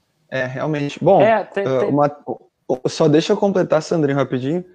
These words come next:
Speaker 1: que a gente tá chegando aqui no fim do programa, a gente tem mais alguns minutos,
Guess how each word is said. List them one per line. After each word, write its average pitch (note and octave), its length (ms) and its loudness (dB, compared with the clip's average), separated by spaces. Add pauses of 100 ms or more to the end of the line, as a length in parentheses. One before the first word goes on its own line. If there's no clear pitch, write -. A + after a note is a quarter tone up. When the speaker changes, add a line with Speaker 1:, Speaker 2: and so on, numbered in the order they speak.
(340)
Speaker 1:
que C3+ 720 2
a C3+ 80 0
gente C3+ 220 -2
tá C#3 140 -2
chegando C3+ 380 -6
aqui B2 180 -16
no B2+ 60 -16
fim C3 140 -10
do B2 100 -4
programa, C#3+ 460 -2
a D3 40 -4
gente C3 160 -6
tem C3 100 -8
mais B2+ 180 -4
alguns B2+ 260 -4
minutos, D3 600 -2